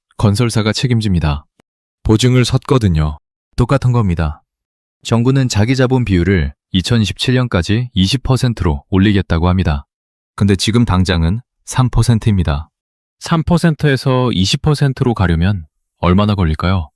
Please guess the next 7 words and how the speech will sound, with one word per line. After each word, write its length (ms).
적어도 480
삼십오 480
년입니다. 520
그 100
사이에 480
뭐가 200
터질까요? 640